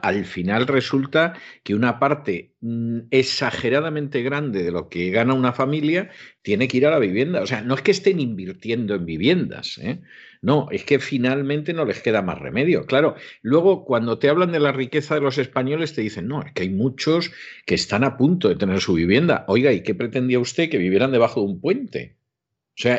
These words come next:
es, es una de estas cosas que a mí me resultan absolutamente angustiosas. O sea, ¿y qué pretendía usted? ¿Que estos pobres infelices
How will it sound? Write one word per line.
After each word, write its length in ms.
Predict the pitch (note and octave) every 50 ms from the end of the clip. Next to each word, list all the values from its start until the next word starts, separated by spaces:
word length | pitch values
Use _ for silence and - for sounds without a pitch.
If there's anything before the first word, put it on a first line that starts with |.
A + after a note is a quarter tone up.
| -
es, 420 | C#3 D3 D#3+ D#3+ - - - - _ _ _ _ _ _ _ _ _ _ _ _ _ _ _ _ _ _ - - -
es 200 | - B2+ - -
una 160 | D#3 D#3 D#3 D#3+
de 60 | D#3+
estas 280 | C#3+ - - C#3+ B2+ -
cosas 340 | - D3 C#3+ E3+ E3+ E3 -
que 100 | - -
a 60 | -
mí 80 | G2 A2+ - - -
me 80 | D3
resultan 680 | C3+ C3 B2+ - - D3 C#3 C3+ - E3+ E3+ F#3+ G3 - - - - - -
absolutamente 680 | - F2+ - - G#2 F#2 G2 F#2+ B2+ D3 E3 D#3 D3+
angustiosas. 800 | C#3 A2 F2+ E2+ E2 - - - G2+ A#2+ D#3+ F3+ - C#3+ G#2 -
O 60 | A2
sea, 140 | - - A2+
¿y 60 | G#2+
qué 140 | - - C#3
pretendía 540 | C3 D#3 D3 B2+ - A#2+ A2+ A2 G#2+ G2+ F#2
usted? 260 | E2 - - - D2+
¿Que 100 | - C3
estos 340 | B2+ B2+ - - C#3 B2+ -
pobres 380 | - - C3+ C3 C3 B2 A2+ -
infelices 680 | A#2+ G#2+ G2+ - G#2 A2 B2+ C3+ - - D#3 D#3+ D#3+